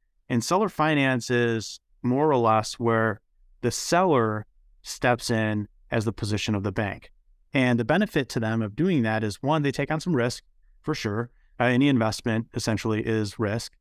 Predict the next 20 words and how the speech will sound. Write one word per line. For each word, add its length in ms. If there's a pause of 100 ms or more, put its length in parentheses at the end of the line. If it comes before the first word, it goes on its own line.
(360)
but 260 (120)
they 260
earn 280
the 80
finance 400
charge 480
that 180
we 240
normally 420
just 280
let 160
go 140
of 120
when 100
we 120
take 240
a 20
lump 220
sum 200
payment, 320